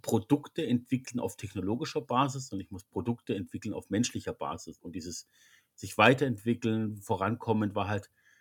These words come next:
dem Deutschen im Besonderen nie gegeben. Man hat sich aufgeruht auf den Lorbeeren, die man hatte, und man hat immer so kleine Evolutionen gemacht. Aber eigentlich war dieses,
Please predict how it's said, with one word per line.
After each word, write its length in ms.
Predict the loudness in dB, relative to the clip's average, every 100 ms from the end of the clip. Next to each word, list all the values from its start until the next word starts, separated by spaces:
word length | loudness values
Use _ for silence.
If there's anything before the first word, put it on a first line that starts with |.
| _ 2
dem 140 | 8
Deutschen 320 | 10 8 6
im 60 | 2
Besonderen 500 | 2 2 2 2 2
nie 140 | 2
gegeben. 400 | 0 4 6 6
Man 100 | 2
hat 100 | -4
sich 160 | -12 -4
aufgeruht 400 | -4 -4 -4 -2
auf 120 | -2
den 80 | 0
Lorbeeren, 380 | 2 2 0 -6
die 60 | -6
man 140 | -2
hatte, 300 | -2 -2 -2
und 160 | -2 -4
man 120 | -4
hat 100 | -2
immer 140 | -2 -4
so 120 | -6
kleine 260 | -4 -4
Evolutionen 440 | -4 -6 -8 -10 -8
gemacht. 420 | -4 -4 -6 _ _ -10 2
Aber 340 | 6 6 2 -2 2
eigentlich 320 | 4 6 6
war 160 | 6 6
dieses, 460 | 2 0 0 -10